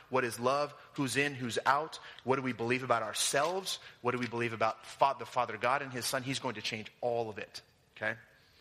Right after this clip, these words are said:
But as always, to believe or to hear those loops, we have to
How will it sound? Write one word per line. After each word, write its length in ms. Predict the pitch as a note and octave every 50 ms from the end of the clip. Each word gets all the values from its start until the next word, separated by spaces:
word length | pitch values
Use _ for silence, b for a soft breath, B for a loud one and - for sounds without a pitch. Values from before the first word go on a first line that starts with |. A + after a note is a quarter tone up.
| B B B
But 120 | - A#2+
as 160 | B2+ D3 D#3+ F3+
always, 440 | F3+ F3+ F#3 E3+ C#3+ B2+ B2+ B2+
to 80 | - C3+
believe 440 | A#2 B2 B2+ C#3 D#3 E3+ F3+ F3+ D3+ -
or 80 | C3 B2+
to 100 | - A#2
hear 240 | - C#3+ D3 D#3+
those 240 | D#3 D#3 D#3 D3 B2
loops, 260 | C3+ C#3+ C#3 B2+ -
we 100 | - B2+
have 140 | A#2 A#2+ A#2
to 60 | -